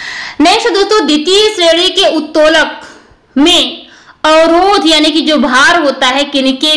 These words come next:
बीच होता है, जो resistance होता है किसके बीच होता है, इसका मैंने बार बार trick आपको बताया है, एफ ए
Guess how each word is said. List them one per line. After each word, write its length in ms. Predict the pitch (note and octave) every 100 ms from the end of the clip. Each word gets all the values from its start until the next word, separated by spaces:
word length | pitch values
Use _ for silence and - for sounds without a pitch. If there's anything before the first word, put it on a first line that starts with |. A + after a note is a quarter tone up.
| A#3
बीच 300 | A#3+ C4 B3+
होता 300 | A#3+ A3+ A#3
है, 160 | A3+ A3+
जो 120 | A3+
resistance 600 | A3+ A#3 C#4+ F4+ F#4 F#4
होता 200 | C4 C4
है 100 | C4+
किसके 480 | C4+ B3+ - E4+ D#4+
बीच 540 | A3+ C4+ D#4 - - -
होता 240 | B3+ B3 C4
है, 160 | C4+
इसका 200 | C4 C4
मैंने 260 | B3 A#3+ A#3 A#3 -
बार 200 | B3 D4+
बार 140 | E4 F4+ -
trick 240 | F#4 F4
आपको 220 | D#4 D#4
बताया 340 | C4 C4 B3 C4
है, 180 | C#4 F#4+ - - - - - - - -
एफ 920 | C4+ E4+ - - - _ _ _ C4
ए 560 | C4 C4+ D#4 - -